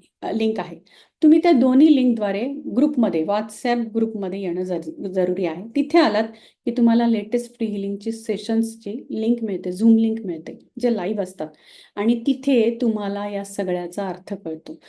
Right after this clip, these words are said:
कारण की Ho'oponopono, ईएफटी भरमसाठ व्हिडिओ मला माहिती आहे, मला येतं, पण त्या येतं, माहीत असणं आणि रिलीज वर्क होणं, क्लॅरिटी येणं, ह्यामध्ये जमीन आसमानाचा फरक आहे.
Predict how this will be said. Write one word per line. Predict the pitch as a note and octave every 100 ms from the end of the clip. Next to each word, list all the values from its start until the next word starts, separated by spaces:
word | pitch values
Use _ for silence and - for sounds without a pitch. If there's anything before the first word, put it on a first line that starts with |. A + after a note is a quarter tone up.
| - _
कारण | A#3+ A#3+
की | C4
Ho'oponopono, | A#3 B3 A#3+ B3 A#3+ A#3+ B3 B3
ईएफटी | A3+ A3+ - A#3+
भरमसाठ | A3 G#3 A3+ C4+ C#4 C4 A#3+ C#4
व्हिडिओ | A#3+ A3 A3+ F#3+
मला | G3 B3+
माहिती | D4 B3+ A3+ C#4+ B3
आहे, | D#3+ - _
मला | A#3 A3+ A#3+
येतं, | A3 G#3 F#3+ G3 E3+ - _ _ _ G#3
पण | A3+ A3+
त्या | G#3+ G3 A3 - - G3
येतं, | G3 F#3 F#3 A3 F#3+ - _ _ _ -
माहीत | G3+ F#3+ D3+ B3 A#3 -
असणं | A3 A3+ - A#3+ F#3+ - - _ _ -
आणि | B3+ D4 D#4+ E4+
रिलीज | C#4+ C4 C4+ A#3+
वर्क | B3 A#3+ -
होणं, | G#3+ G#3 A#3
क्लॅरिटी | B3+ A#3+ G#3 F#3+ A3 A#3+
येणं, | G#3+ G3
ह्यामध्ये | A3 G#3 G3+ G3 G3
जमीन | G3 F#3+ F#3 G3+ G3+ G3
आसमानाचा | F#3 F#3 F3+ F3 F3+ -
फरक | - F3 - -
आहे. | F3+